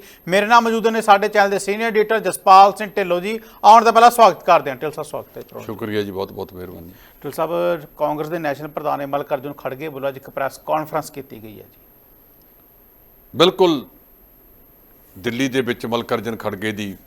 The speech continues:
Speaker 2: ਪ੍ਰੈਸ ਕਾਨਫਰੰਸ ਜਿਹੜੀ ਦੋ ਕੁ ਘੰਟੇ ਪਹਿਲਾਂ ਹੀ ਨੇਪਰੇ ਚੜ੍ਹੀ ਹੈ, ਉਹਨਾਂ ਨੇ ਦੇਸ਼ ਦੇ ਪ੍ਰਧਾਨ ਮੰਤਰੀ ਦੇ ਉੱਤੇ ਬੜੇ ਤਿੱਖੇ ਹਮਲੇ ਕੀਤੇ ਆ।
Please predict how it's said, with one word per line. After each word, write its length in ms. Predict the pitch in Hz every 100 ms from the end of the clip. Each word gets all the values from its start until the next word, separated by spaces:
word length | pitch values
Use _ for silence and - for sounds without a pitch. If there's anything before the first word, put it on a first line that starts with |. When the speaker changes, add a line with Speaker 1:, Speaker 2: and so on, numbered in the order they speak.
| _ _ _ _ _ _ _ _ _ _ _ -
Speaker 2:
ਪ੍ਰੈਸ 280 | 117 113 -
ਕਾਨਫਰੰਸ 580 | 104 107 113 110 104
ਜਿਹੜੀ 240 | 107 110 113
ਦੋ 180 | 90 107
ਕੁ 140 | - 123
ਘੰਟੇ 240 | 98 101
ਪਹਿਲਾਂ 300 | - 101 113
ਹੀ 120 | 92 - _ _ _ _ _ _ _ _ _ _ _ _ _
ਨੇਪਰੇ 320 | 101 101 110 110
ਚੜ੍ਹੀ 340 | 110 131 139
ਹੈ, 180 | 113 143 _ _ _ _ _ _ _ _ _ _ _ _ _ _ _ 160
ਉਹਨਾਂ 200 | 175 196
ਨੇ 60 |
ਦੇਸ਼ 320 | 170 143 135
ਦੇ 100 | 151
ਪ੍ਰਧਾਨ 400 | 185 190 151 113
ਮੰਤਰੀ 380 | 127 160 160 185
ਦੇ 100 | 185
ਉੱਤੇ 180 | 175 180
ਬੜੇ 180 | 139 147
ਤਿੱਖੇ 320 | 151 - 131
ਹਮਲੇ 240 | 123 113
ਕੀਤੇ 400 | 110 - - 95
ਆ। 60 | 85